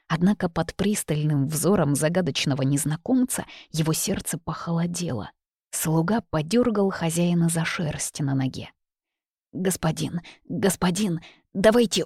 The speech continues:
уйдём!» Демон провёл рукой по тонкой талии и округлым ягодицам девушки, которую нёс на плече. Вдохновившись красотой её фигуры,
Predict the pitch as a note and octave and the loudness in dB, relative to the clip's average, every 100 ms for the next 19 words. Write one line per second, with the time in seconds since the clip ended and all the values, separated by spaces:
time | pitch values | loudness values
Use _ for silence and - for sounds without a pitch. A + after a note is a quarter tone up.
0 | - A3 G3+ G3 - C#3+ A#2+ B2+ _ _ | 0 2 2 2 -4 -6 -8 -14 _ _
1 | _ _ _ _ _ _ _ _ - E3 | _ _ _ _ _ _ _ _ -6 4
2 | G#3 G3 F3 E3 E3 F3+ D#3+ E3 E3 A#3+ | 6 6 4 2 2 4 4 2 0 0
3 | A3 D3+ G3 F#3+ E3 D#3+ - C4 B3+ D#3+ | 0 0 2 4 2 -2 -4 0 2 2
4 | D3+ D3+ D#3+ E3+ A3 E3+ D#3+ D#3 D3 E3 | 2 2 0 2 2 2 2 2 2 2
5 | F3+ F3 - C#3+ F#3 C#4 G#3+ - B2 D#3+ | 2 0 -2 -2 0 0 -2 -4 -6 -4
6 | E3+ E3 D#3+ E3 D#3 E3 F#3 E3+ - - | 0 2 4 4 2 0 -4 -4 -4 -6
7 | - _ _ _ _ F#3 F#3+ F#3 G3 F#3 | -8 _ _ _ _ 2 4 4 4 2
8 | F#3+ - - E3+ - E3+ E3+ E3+ F#3+ F3 | 0 -2 -2 -2 -2 -2 -2 -2 0 -2
9 | D3+ C#3 C#3 C#3+ A#2+ A#3+ | -2 -4 -4 -4 -2 0